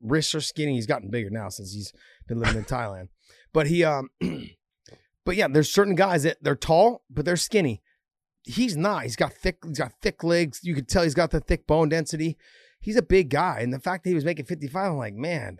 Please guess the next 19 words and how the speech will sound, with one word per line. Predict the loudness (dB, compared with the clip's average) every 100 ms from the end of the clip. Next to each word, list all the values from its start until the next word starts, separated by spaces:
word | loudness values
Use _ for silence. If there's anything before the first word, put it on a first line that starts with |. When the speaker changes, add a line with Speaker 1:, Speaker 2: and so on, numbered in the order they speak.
| -14
Speaker 1:
I'm |
getting | -8 -6
out | -4 -4
of |
this | -4 -6
sport | -8 -12 -12 -12
just | -6 -6 -6 -6
in | -2
time." | 0 -2 -10
Speaker 2:
<laughs> | -18 _ _ 0 4 6
Speaker 1:
Um, | 6 4 2
<laughs> | 0 2 4 4 2 2 -4 -4 _ _ _ 8
but | 10 10
this | 6 6 6
stylistically | 4 6 4 2 2 2 2
for | 0
me, | 0 2
I | 2
think, | 0 -2